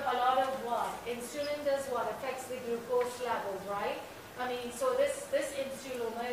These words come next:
itself creates even more changes, even more level, higher levels of glucose than what, um, any other mass that you would find. So that's pancreatic ad-,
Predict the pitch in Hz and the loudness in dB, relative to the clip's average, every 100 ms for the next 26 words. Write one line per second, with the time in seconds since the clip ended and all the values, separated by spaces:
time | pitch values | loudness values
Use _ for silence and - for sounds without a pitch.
0 | 240 - 277 262 - - - - - - | -4 -6 0 2 2 0 -4 -10 -14 -16
1 | - - 262 247 247 247 254 247 247 240 | -12 -8 -2 2 2 0 -4 -4 -2 0
2 | 240 240 240 - - 294 262 220 226 226 | 2 4 2 -2 -6 -6 -4 -4 -2 -2
3 | 208 - - 233 226 262 262 262 254 240 | -2 -6 -10 -10 -4 -2 2 4 4 2
4 | 247 226 269 247 240 247 240 220 220 226 | 2 0 4 4 4 2 0 0 0 -2
5 | 226 226 214 220 214 208 226 226 214 214 | -4 -4 -6 -2 -2 -2 0 0 2 0
6 | 208 - - - - - - 214 208 190 | 0 -6 -10 -12 -14 -10 0 2 2 0
7 | - 220 214 226 220 208 208 208 202 202 | 0 0 0 2 2 2 0 0 -2 -4
8 | 196 202 190 196 214 208 202 196 190 - | -4 -4 -4 -6 -6 -8 -8 -6 -6 -8
9 | - - - - - 262 - 311 320 254 | -10 -10 -14 -10 -2 4 4 4 2 2
10 | 262 247 254 262 254 233 226 | 0 2 0 -2 -2 -2 -2